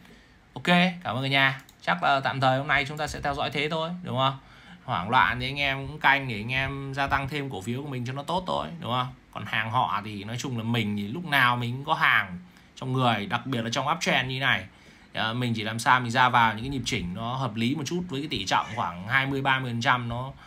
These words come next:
hợp lý thôi, chứ mình không bao giờ là mình không có hàng đâu. Anh em cứ yên tâm là như thế nhá.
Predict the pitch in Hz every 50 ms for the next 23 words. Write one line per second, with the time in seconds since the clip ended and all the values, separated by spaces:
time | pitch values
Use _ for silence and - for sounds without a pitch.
0 | - - - - 117 110 120 127 139 156 180 175 165 147 131 117 117 135 143 135
1 | 127 117 110 113 - 190 185 185 175 156 135 127 127 131 123 117 165 151 151 165
2 | 175 165 135 131 127 139 143 151 147 143 - - - - _ - - - - -
3 | 139 139 143 147 165 170 175 170 160 170 160 156 143 131 135 147 135 143 147 151
4 | 165 233 226 196 175 123 123 131 143 147 165